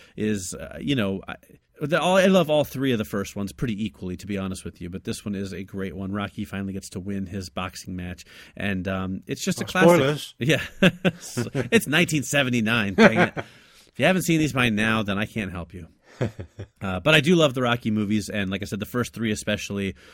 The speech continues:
Speaker 1: are, all hold a special place in my heart. So not too surprising that Rocky two ended up so high on my list.
Speaker 2: Well, my number two is Rocky two.
Speaker 1: Oh, very cool. I wasn't
Speaker 2: Yeah.
Speaker 1: sure. I wasn't sure if you were as big a fan as I am.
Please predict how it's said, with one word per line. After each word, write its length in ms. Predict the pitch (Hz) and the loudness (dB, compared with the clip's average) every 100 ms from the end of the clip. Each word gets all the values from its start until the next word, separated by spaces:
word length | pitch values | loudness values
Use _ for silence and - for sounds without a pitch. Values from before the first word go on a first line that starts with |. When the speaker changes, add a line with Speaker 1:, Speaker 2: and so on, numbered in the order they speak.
| - | -10
Speaker 1:
are, 100 | 95 | -2
all 160 | 95 110 | 0 0
hold 140 | 107 | -2
a 40 | |
special 320 | 95 110 98 87 | -2 -4 -4 -6
place 280 | 98 95 | -6 -6
in 60 | 90 | -6
my 140 | 87 | -8
heart. 260 | 87 90 - | -6 -8 -8
So 300 | - 90 90 - - | -8 -8 -8 -14 -6
not 180 | 180 143 | -2 -2
too 160 | - 139 | 0 0
surprising 520 | - 104 104 98 98 | 0 -2 0 0 -4
that 120 | 98 | -4
Rocky 300 | 95 90 101 | -6 -6 -10
two 200 | - 101 | -6 -6
ended 200 | 92 90 | -6 -8
up 180 | 90 - | -10 -10
so 160 | - 87 | -10 -8
high 160 | 85 | -8
on 80 | 85 | -10
my 120 | 85 | -10
list. 320 | 85 - - _ _ | -12 -16 -20 _ _
Speaker 2:
Well, 340 | 113 117 120 | -2 0 2
my 200 | 131 139 | 4 2
number 240 | 139 139 123 | 2 -2 -4
two 400 | - 131 139 143 | -2 0 0 2
is 240 | 147 151 | 0 0
Rocky 220 | 135 - | -2 -4
two. 300 | 113 98 82 - - _ - | -8 -6 -8 -12 -20 _ -2
Speaker 1:
Oh, 200 | 302 208 | 0 2
very 260 | 185 330 | 0 -4
cool. 300 | - 113 85 - | -2 -2 -2 -2
I 120 | 127 | 0
wasn't 240 | 156 151 | 2 0
Speaker 2:
Yeah. 60 | 98 | 0
Speaker 1:
sure. 200 | 180 165 | 2 2
I 120 | 151 | 4
wasn't 200 | 175 185 | 4 4
sure 120 | 190 202 | 2 2
if 60 | |
you 80 | 214 | 2
were 20 | |
as 80 | 185 | 2
big 160 | 202 190 | 2 -2
a 40 | |
fan 240 | 190 214 170 | 0 -2 0
as 120 | 101 | -2
I 140 | 90 | -4
am. 160 | 87 | -6